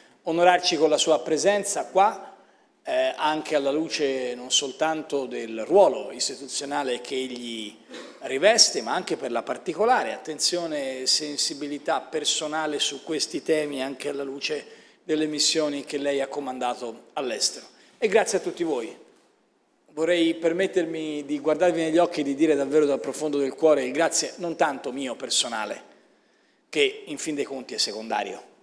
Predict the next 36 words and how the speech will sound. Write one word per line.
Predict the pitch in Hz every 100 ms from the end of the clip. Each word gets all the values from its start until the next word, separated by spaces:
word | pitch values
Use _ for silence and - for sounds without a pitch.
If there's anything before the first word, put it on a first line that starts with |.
| _ _ _ _ _ -
ma | 202
il | 202
grazie | 214 214 214
del | 175 151
vostro | 175 170 156
Paese, | 147 135 110 - - - _ _ _ _ _ _
il | 180 185 180 175 170 165
Paese | 165 190 208 170
che | - 151
servite | - 156 180 214 110 -
con | 151 147
una | 143 139
divisa, | 175 214 185 110 98 - - _ _ _ _ _
come | _ 135 123
fanno | - 139 135
gli | 120
appartenenti | 117 127 - 120 120 113
all'Arma, | 143 196 156 110
non | 110 117
soltanto | - 135 151 147 123
gli | 120
appartenenti | - 135 - 139 139 143
all'Arma, | 139 175 156 127 - - _ _ _
ma | - 170
i | 175
trenta | 214 214 190
carabinieri | 175 170 170 190 185
che | 160
sono | 156 175 160
qua | 165 135 -
e | 151
che | 165
hanno | 156
scelto | 151 - 175 170
di | 147 143
qualificarsi | 151 143 143 151 139 131 - 143